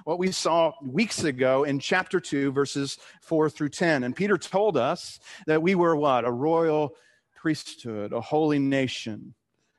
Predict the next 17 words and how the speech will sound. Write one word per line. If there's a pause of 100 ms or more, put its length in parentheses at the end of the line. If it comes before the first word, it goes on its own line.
(140)
a
ho-,
a
people
for
his
own (300)
possession
in
chapter
two, (460)
verse
nine.
And
he (200)
contradicted
that